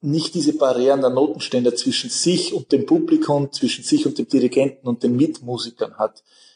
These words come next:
Wenn man ganz direkt diese Musik interpretieren kann, ohne dass man immer wieder auf den Notentext, äh, sich, ähm, fokussieren muss, sondern dass man ganz, ganz, ganz direkt das, was man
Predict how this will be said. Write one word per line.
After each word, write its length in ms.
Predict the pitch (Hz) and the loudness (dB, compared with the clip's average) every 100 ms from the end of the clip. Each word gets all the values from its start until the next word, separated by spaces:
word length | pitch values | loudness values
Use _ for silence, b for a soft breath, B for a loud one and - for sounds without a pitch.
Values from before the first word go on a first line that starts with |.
| b | b
Wenn 120 | 151 156 | -2 0
man 220 | 156 - | 0 2
ganz 360 | 175 180 180 | 2 2 0
direkt 680 | - 165 147 147 185 185 - | 2 2 4 4 2 0 -2
diese 200 | 151 135 | -2 0
Musik 680 | 143 143 139 170 170 - - | 2 0 0 0 0 -4 -2
interpretieren 840 | 185 180 170 131 127 - 156 151 123 | 0 2 0 0 -2 0 2 2 0
kann, 260 | 117 110 | -2 -2
ohne 280 | 131 156 147 | 0 0 2
dass 200 | 135 - | 2 2
man 140 | 139 | -2
immer 240 | 143 151 139 | -2 -2 0
wieder 260 | 143 135 127 | 2 2 2
auf 140 | - | 0
den 160 | 135 131 | 0 2
Notentext, 800 | 147 - 147 - 127 123 - - | 2 2 -2 -2 -2 0 -4 -6
äh, 680 | 131 123 120 123 120 117 120 _ _ 104 | 0 4 4 4 2 -2 -8 _ _ -14
sich, 400 | - 131 - - 139 | -4 -2 -2 -6 -2
ähm, 440 | 117 120 120 117 _ _ _ _ - | -2 0 -4 -8 _ _ _ _ -2
fokussieren 560 | 151 156 156 - 160 156 | 0 2 0 2 2 2
muss, 240 | 165 165 | 0 0
sondern 220 | 156 135 | 0 2
dass 180 | 131 127 | 2 0
man 140 | 139 127 - | -2 -4 -2
ganz, 340 | 151 208 190 | 2 2 2
ganz, 320 | - 170 170 | 0 0 0
ganz 240 | - 165 - | -2 -2 0
direkt 500 | 156 131 139 151 - | 2 4 4 2 0
das, 220 | 160 - | 0 0
was 140 | 131 | 0
man 300 | 131 127 127 | 0 -2 -4